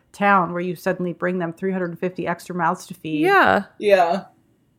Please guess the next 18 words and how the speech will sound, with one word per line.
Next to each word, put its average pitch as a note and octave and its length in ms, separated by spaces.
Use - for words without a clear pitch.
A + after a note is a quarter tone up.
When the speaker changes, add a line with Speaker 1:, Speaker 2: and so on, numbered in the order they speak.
Speaker 2:
Nowhere A3 440
for A3+ 140
them G#3+ 220
to G#3 60
go. F#3 540
Speaker 1:
Yeah. A3+ 60
Speaker 2:
Like, G#3 260
there's F3+ 360
not G3 220
gonna F#3 140
be F3 140
housing F3 460
for G#3 120
that G3+ 160
many G3+ 200
people. G3+ 580
Like, E3+ 420
Speaker 1:
Yeah. G#3 320